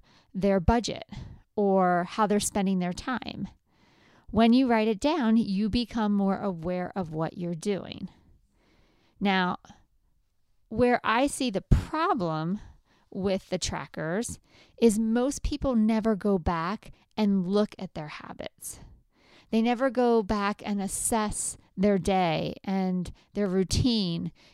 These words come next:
and what led them to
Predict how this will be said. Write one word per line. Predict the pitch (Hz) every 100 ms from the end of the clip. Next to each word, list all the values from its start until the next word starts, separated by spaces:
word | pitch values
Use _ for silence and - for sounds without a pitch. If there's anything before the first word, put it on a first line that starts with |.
| _
and | 202 196 180
what | 196 214
led | 214 196 208 202 175
them | 185 165 160 165 - -
to | - 196 175 170 165 165